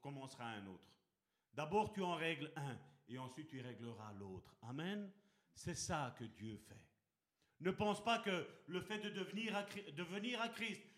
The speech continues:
et d'avoir le Saint-Esprit en toi, tu es purifié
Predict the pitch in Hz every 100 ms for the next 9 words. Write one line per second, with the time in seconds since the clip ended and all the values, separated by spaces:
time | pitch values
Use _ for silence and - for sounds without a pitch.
0 | - 175 185 190 196 190 208 202 202 185
1 | - 208 190 196 220 226 - - - _
2 | - 196 185 190 190 190 190 196 196 175
3 | -